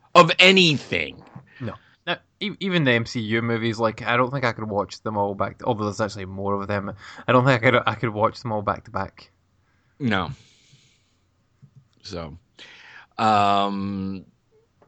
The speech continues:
Speaker 1: so, I, I mean, I'll, I'll catch it. Hopefully I catch it opening weekend. If I don't, it's not like it's going to be gone the following weekend.
Speaker 2: <laughs> No,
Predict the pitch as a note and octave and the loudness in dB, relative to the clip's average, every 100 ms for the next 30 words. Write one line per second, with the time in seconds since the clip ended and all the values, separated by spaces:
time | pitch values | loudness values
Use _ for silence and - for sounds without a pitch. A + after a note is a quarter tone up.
0 | _ - C4 A3+ C4 B3 A#3 G3+ A3+ G3+ | _ -2 2 4 4 6 4 4 2 2
1 | F3+ G#3+ - D3+ D3+ D#3+ D#3 B2 D#3 D#3 | 0 0 2 2 2 0 -2 2 2 4
2 | F3 D#3 C3+ D3 D3 - C#3 C3 B2+ C3 | 2 0 0 -2 -2 -2 -4 -4 -4 -2
3 | B2 B2 B2+ C3 B2+ B2 B2 B2+ B2 G#2+ | -2 -2 -2 -2 -4 -4 -4 0 0 0
4 | C3 D#3 D#3+ - - - - - C#3 C3 | 0 0 -4 -12 -20 -20 -20 -8 -6 0
5 | B2+ B2+ D#3+ C3 D3 C#3 C3+ - C#3 C#3+ | 2 4 2 0 0 2 0 -2 0 0
6 | C#3+ B2+ G#2+ G2+ B2+ A2+ A2+ F#2 A2 B2 | 0 -2 -8 0 2 2 0 0 4 4
7 | C3+ A#2+ A2 - A2 B2 C3 A#2 G2 F2+ | 4 2 0 0 2 4 4 2 0 -4
8 | F#2+ - - F#3+ C3 D3 C#3 C#3+ A#2 A2 | -8 -8 -2 2 4 2 0 -2 -2 -2
9 | G#2+ | -2